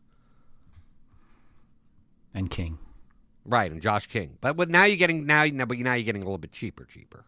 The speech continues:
Speaker 1: Yeah.
Speaker 2: Now you get Batshuayi. Now, I mean, you could fit these guys in easier.
Speaker 1: Mm-hmm.
Speaker 2: Like, I could consider playing Vardy and Rondon in a lineup where I'm not playing Madison.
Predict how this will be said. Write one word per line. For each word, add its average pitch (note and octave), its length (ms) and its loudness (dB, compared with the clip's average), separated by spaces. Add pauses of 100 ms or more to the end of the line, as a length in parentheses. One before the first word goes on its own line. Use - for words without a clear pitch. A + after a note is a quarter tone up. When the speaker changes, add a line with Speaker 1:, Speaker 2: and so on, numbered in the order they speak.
Speaker 1:
Yeah. F#2+ 160 -2 (680)
Speaker 2:
Now A#2 100 -2
you A2+ 100 0
get A2+ 160 0
Batshuayi. A#2+ 840 6
Now, G#2+ 220 -4
I A#2 60 -2
mean, A2 360 -6 (400)
you D3+ 140 -4
could D#3+ 100 -2
fit - 240 0
these B2+ 220 -4
guys G#2 340 4
in G#2+ 260 0 (140)
easier. F#2+ 460 -8 (3250)
Speaker 1:
Mm-hmm. D3 120 2 (160)
Speaker 2:
Like, B2 140 4
I D3 100 6
could D3 140 -2
consider D3 340 2
playing C3 300 4
Vardy C3+ 280 6
and A#2 100 0
Rondon A#2+ 440 4
in G#2 60 -2
a - 20 0
lineup G#2 340 -2
where G2 100 -4
I'm G2 80 -4
not F#2+ 140 -2
playing E2+ 260 -10
Madison. - 520 -10